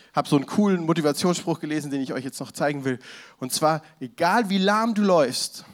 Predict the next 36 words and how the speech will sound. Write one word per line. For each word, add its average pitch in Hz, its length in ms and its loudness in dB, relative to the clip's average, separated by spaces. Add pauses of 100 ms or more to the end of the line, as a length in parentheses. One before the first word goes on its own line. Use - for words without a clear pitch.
(360)
du 156 80 -2
läufst 180 340 2
immer 277 280 4
noch 214 180 4
schneller 202 600 4 (160)
als - 280 -8
jeder, 208 200 -2
der 165 120 -6
auf 160 80 -6
der - 140 -10
Couch - 300 -12
sitzt. - 440 -18 (540)
Egal 233 440 6
wie 240 120 6
oft 254 260 4
die 214 120 -6
Na-, 214 180 4
äh, 180 120 4
die 180 180 -4
Naomi 196 360 0
aufsteht 190 420 -2
und 170 100 -4
hinfällt, 139 580 0 (260)
sie 175 140 -6
ist 175 100 -6
immer 247 180 4
noch 170 120 2
schneller, 165 300 0
als 165 120 -6
das - 140 -10
Kind, 175 180 -4
das 156 100 -14
immer 156 140 -6
noch 156 140 -6
liegen 139 200 -8
bleibt. 107 360 -12